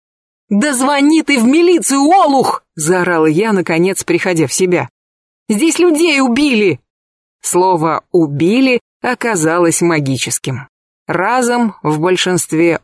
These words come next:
окон возникли лица. Мужские, женские и даже детские,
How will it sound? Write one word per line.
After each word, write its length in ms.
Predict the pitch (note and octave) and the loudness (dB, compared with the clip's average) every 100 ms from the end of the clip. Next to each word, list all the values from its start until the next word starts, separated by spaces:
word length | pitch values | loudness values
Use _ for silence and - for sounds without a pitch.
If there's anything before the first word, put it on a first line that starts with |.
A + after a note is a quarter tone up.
| - | -2
окон 460 | G3+ A#3+ - G#3+ | 0 0 -2 -2
возникли 540 | E3+ E3 C#3+ D#3+ - D#3+ | 0 -2 0 -2 2 0
лица. 520 | C#3+ B2 - A#2 - _ _ | 2 -2 -6 -8 -12 _ _
Мужские, 580 | E3 D3+ - - A3 G#3+ | -4 -4 -4 -2 0 0
женские 680 | D#3 D#3+ G#3+ A3+ - G#3 F#3 _ _ | 0 -2 -2 -4 -2 -2 -2 _ _
и 120 | - E3+ | -2 0
даже 280 | E3 D#3 | 2 0
детские, 600 | C#3+ C#3+ G#3+ - F#3 F3+ | 0 -2 -2 -2 -2 -2